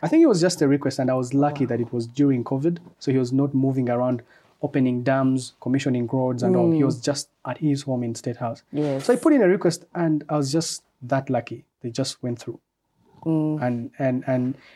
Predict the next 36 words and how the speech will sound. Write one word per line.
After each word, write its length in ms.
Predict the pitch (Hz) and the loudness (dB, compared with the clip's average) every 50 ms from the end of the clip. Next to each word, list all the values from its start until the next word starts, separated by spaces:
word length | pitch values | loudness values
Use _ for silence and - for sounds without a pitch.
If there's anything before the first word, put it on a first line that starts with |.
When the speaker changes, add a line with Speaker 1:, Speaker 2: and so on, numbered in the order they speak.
| - _ | -14 _
Speaker 1:
I'm, 180 | - 127 135 151 147 | -2 0 0 0 0
I'm 140 | 139 127 135 | 2 2 2
also 200 | 165 160 - 160 | 2 2 2 0
glad 380 | 139 131 131 185 240 208 139 127 | 0 2 2 2 2 2 0 -2
that 120 | 131 120 | -4 -2
it 100 | 123 127 | -2 -2
also 260 | 135 143 139 - 143 | -4 -4 -2 -2 -2
actually 280 | 131 131 - - 120 123 | -2 -2 -4 -4 -4 -2
opened 300 | 135 131 - 123 117 123 | -2 -2 -2 0 0 0
up 160 | 123 123 - | 0 0 -2
a 40 | 123 | -2
lot 140 | 123 127 131 | 0 0 0
of 200 | 123 117 117 - _ _ _ _ _ _ _ - | -2 -4 -6 -10 _ _ _ _ _ _ _ -6
opportunities. 680 | 143 - 151 135 - 226 240 226 170 - 143 127 120 | -4 -2 -2 -2 0 0 0 0 0 0 0 0 0
Now 280 | 127 127 135 135 135 127 | 0 0 2 2 2 2
I've 140 | 123 117 - | 0 0 -2
seen 280 | - - 143 135 131 | -2 0 2 2 2
many 400 | 123 127 127 127 123 120 117 113 - _ | 2 2 2 2 0 0 -2 -4 -8 _
journalists 460 | - 147 170 190 160 123 117 - - | -4 -2 -2 0 0 -2 -2 -4 -6
interview, 480 | 120 113 - 117 113 123 127 131 135 120 - - | -6 -4 -4 -4 -2 -2 -2 -2 -4 -6 -8 -8
interview 380 | 120 117 - 117 117 131 127 | -8 -6 -6 -6 -4 -4 -4
him 220 | 127 127 120 120 117 | -4 -4 -4 -4 -2
on, 80 | 117 170 | -2 0
Speaker 2:
Mm. 360 | 175 165 156 156 151 151 156 | 0 2 2 0 0 -2 -2
Speaker 1:
on 60 | 117 | -2
other 160 | 120 120 123 | -2 -2 -2
T 140 | 120 - 131 | -4 -4 -6
V 100 | 120 117 | -6 -6
stations, 420 | 113 - - 117 110 - 120 113 | -6 -4 -4 -6 -6 -4 -6 -6
and 120 | 117 113 117 | -4 -4 -4
I 40 | 113 | -4
was 140 | 110 113 | -6 -6
like, 160 | 117 110 110 - | -8 -10 -10 -8
"Hmm, 160 | 185 190 147 | -8 -8 -6
okay, 280 | 120 - - 127 156 151 131 | -6 -8 -8 -10 -10 -8 -8
then 260 | 123 123 117 117 117 | -6 -4 -4 -4 -6